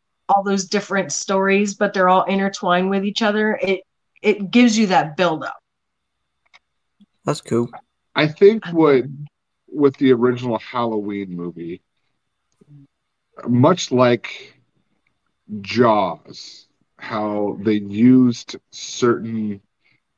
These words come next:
Speaker 3: we're going to go back to music here, and
Speaker 1: Yep.
Speaker 3: how, like, they, they use the da da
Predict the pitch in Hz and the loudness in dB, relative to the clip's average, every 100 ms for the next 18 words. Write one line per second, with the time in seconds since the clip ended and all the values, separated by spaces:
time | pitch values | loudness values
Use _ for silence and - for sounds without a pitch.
0 | _ _ _ - - - - 101 - 113 | _ _ _ -18 -12 -10 -10 -10 -2 2
1 | 120 113 107 117 107 110 - 117 110 165 | 4 2 2 2 2 0 -2 -6 0 2
2 | 165 98 - 98 82 - _ _ _ _ | 2 -2 -4 -6 -6 -10 _ _ _ _
3 | _ - 107 - 110 110 107 101 - 110 | _ -12 -6 -2 -2 -2 -4 -4 0 2
4 | 104 107 113 110 101 104 90 101 104 110 | 4 2 2 0 0 -2 -2 -4 -2 0
5 | 113 | 0